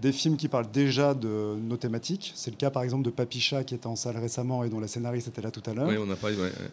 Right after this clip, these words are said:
Speaker 1: Donc, on parle déjà,
Speaker 2: Ah, t'as
Speaker 1: en fait, on a
Speaker 2: précisé.
Speaker 1: trois thématiques, nous, qu'on défend aujourd'hui, qui c'est la diversité, au sens large, diversité sociale, diversité ethnique, diversité socio-professionnelle, voir des gens qu'on ne voit pas d'habitude à l'écran ou voir des gens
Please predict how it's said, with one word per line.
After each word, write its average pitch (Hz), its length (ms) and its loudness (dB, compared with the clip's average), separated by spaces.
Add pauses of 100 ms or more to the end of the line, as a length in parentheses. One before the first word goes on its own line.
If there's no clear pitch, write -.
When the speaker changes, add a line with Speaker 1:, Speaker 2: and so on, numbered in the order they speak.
Speaker 1:
Donc, 120 140 -2
on 123 60 2
parle 135 180 6
déjà, 131 380 6
Speaker 2:
Ah, 113 80 4
t'as - 0 -
Speaker 1:
en - 20 -10
fait, - 40 -8
on 123 40 -4
a - 20 -4
Speaker 2:
précisé. 143 240 2
Speaker 1:
trois 151 140 2
thématiques, 147 420 2
nous, 143 100 2
qu'on 135 140 -2
défend 135 300 0
aujourd'hui, 131 420 -2
qui - 120 -12
c'est 110 280 -8
la 135 120 2
diversité, 143 640 2 (380)
au 135 80 -2
sens 127 280 -6
large, 147 260 4
diversité 117 400 -6
sociale, 147 540 0
diversité 113 560 -6
ethnique, 143 400 0
diversité 117 400 -6
socio-professionnelle, 131 800 -4
voir 131 180 2
des 127 100 2
gens 131 260 0 (300)
qu'on 165 160 2
ne 160 60 2
voit 151 160 4
pas 156 100 2
d'habitude 135 320 2
à 131 60 2
l'écran 135 340 -2
ou 170 100 2
voir 123 220 0
des 123 140 0
gens 123 260 -2